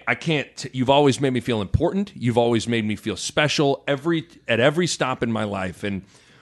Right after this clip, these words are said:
one of the best, the biggest thrills for me, Ras, was the, the fact that you,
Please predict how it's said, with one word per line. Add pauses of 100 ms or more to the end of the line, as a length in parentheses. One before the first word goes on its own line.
one
of
the
best,
the
biggest
thrills
for
me, (120)
Ras,
was (840)
the,
the
fact
that
you,